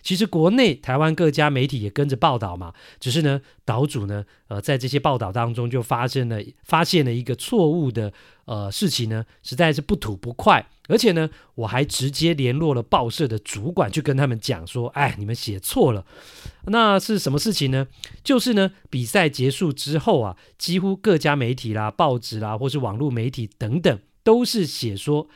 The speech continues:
：“哎，游骑兵拿下队史六十二年来第一座世界大赛冠军。”啊，举个例，目前呢，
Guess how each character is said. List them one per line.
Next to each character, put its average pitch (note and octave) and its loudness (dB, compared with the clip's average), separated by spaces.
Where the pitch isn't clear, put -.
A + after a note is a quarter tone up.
：“哎， E3+ 4
游 F3+ 4
骑 A#3+ 2
兵 A3+ 2
拿 C#3+ -2
下 F3 2
队 G#3+ 2
史 A2 -6
六 A3+ 6
十 - -2
二 A#3 4
年 B2 -2
来 A#2 0
第 G3+ 0
一 - 0
座 F3 -2
世 - -4
界 A#2 -4
大 F3+ -2
赛 A2 -6
冠 G#2 -4
军。” G#2 -8
啊， G2 -10
举 B2+ -6
个 D#3+ 2
例， G#3+ 2
目 F3 0
前 C3 2
呢， B2+ 0